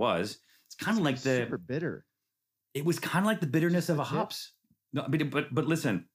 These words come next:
Speaker 1: we brought some of the beer up and they grabbed some other beer and we were walking around the park.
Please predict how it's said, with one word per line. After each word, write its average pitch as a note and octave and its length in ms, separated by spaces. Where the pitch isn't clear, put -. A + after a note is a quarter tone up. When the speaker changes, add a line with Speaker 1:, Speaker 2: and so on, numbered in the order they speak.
Speaker 1:
we A#2+ 100
brought D#3+ 260
some F#3 120
of D#3 60
the C#3 80
beer C3 240
up F2+ 140
and G2 120
they A2 80
grabbed A#2 220
some A2 140
other G#2+ 200
beer E2 300
and F2+ 140
we F#2 100
were F#2 80
walking G#2+ 380
around G2+ 160
the F2 80
park. D2+ 420